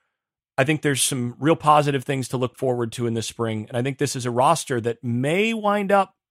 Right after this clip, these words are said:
doing some things, may wind up a little bit better than a lot of folks think coming into this next year because of what they did rolling the dice to get some guys that actually have the traits to be those difference makers.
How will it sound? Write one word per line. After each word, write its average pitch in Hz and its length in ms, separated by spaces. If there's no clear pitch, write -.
doing 156 260
some 165 200
things, 160 600
may 151 160
wind 165 260
up 156 140
a 147 40
little 143 180
bit 147 200
better 131 420
than 131 500
a 127 60
lot 131 160
of 135 60
folks - 300
think 151 320
coming 131 240
into 127 160
this 123 220
next 123 260
year 143 200
because 139 500
of 131 120
what 131 200
they 135 140
did 120 260
rolling 117 360
the 110 60
dice 117 360
to - 80
get 110 180
some 110 120
guys 104 300
that 101 80
actually 104 280
have 104 80
the 107 60
traits 131 360
to - 100
be 104 140
those 101 220
difference 101 340
makers. 78 420